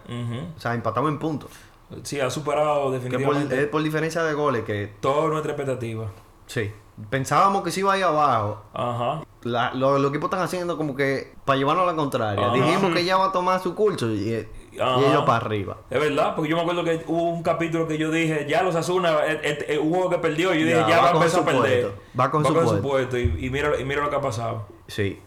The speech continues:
Speaker 2: Y entonces, el otro partido, creo que solamente de esto, de, de esto que tengo aquí, creo que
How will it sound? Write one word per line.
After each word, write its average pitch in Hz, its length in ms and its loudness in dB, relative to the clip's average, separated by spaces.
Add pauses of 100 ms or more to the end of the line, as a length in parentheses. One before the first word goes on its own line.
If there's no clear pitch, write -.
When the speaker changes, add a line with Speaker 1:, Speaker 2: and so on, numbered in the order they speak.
Speaker 2:
Y 131 180 0
entonces, 139 560 0 (160)
el 123 180 0
otro 170 280 0
partido, 147 580 0 (220)
creo 208 320 2
que 190 480 -2 (100)
solamente 214 720 -2
de 151 200 0
esto, 220 180 -4
de, 156 400 -2
de 147 160 0
esto 233 180 -2
que 226 80 -2
tengo 202 280 -2
aquí, 113 380 -6 (120)
creo 160 240 -4
que 185 320 -6